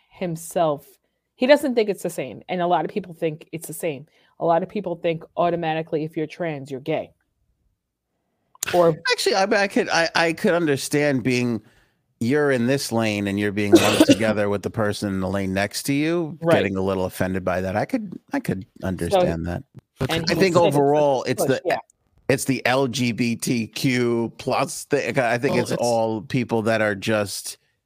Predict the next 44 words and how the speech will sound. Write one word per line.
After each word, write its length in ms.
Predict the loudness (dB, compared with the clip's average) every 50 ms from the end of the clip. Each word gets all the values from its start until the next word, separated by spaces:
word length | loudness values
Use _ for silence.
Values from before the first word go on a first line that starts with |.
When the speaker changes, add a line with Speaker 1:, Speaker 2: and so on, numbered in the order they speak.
| _ _ _ _ -2
Speaker 2:
in 200 | 0 0 2 2
that 220 | 2 2 0 0
non-straight 1000 | 0 0 2 0 0 -2 -2 -4 -6 -4 -4 -2 -2 -2 -2 -4 -8 -12 -16 -18 -20 _ _ _ -8
kinda, 320 | -6 -4 -2 -2 -2 -2 -2
I 100 | -2 -2
think 200 | -2 -2 -2 0
that's, 260 | -2 -4 -4 -4 -2
they're 200 | -2 0 2 0
all 140 | 0 -2 -2
Speaker 3:
There 60 | 0 0 0
Speaker 2:
fighting 220 | 0 0 -2 -6 -6
for 180 | -4 -4 -4
equality. 640 | -4 -4 -2 -2 0 0 0 0 0 -2 -2 -4 -6
So 260 | -6 -6 -8 -8 -8 -8
that's, 300 | -8 -8 -6 -6 -8 -12
that's 320 | -8 -4 -2 -2 -2 -2 -2
why 120 | -2 -2
they're 120 | 0 -2 -2
Speaker 3:
there 80 | -2 -2
is 80 | -2
Speaker 2:
being 100 | -2 -2
Speaker 3:
that 60 | -2
Speaker 2:
lumped 120 | -2 -4 -6
Speaker 3:
group 100 | -6 -4
Speaker 2:
together. 340 | -4 -4 -4 -6 -6 -8 -8
Speaker 3:
where, 260 | -6 -6 -6 -8 -8 -12
where 180 | -12 -10 -8 -6
you 140 | -6 -6 -6
lump, 280 | -6 -8 -8 -10 -10
where 100 | -12 -12
you 140 | -12 -12 -10
lump 240 | -10 -10 -12 -12 -12
the 80 | -14 -14
letters 300 | -12 -12 -12 -12 -14 -14
together. 360 | -14 -14 -12 -12 -14 -14 -14 -12
There 100 | -10 -8
is 160 | -8 -6 -6
that. 240 | -6 -8 -8 -10 -16 _ _ _ _ _ _ _
But 120 | -2 0
each 200 | 0 0 -2 -2
letter 300 | 0 0 2 2 0 -2
has 220 | -2 -2 -2 -4 -6
its 160 | -10 -8 -8
own 360 | -8 -8 -8 -10 -12 -14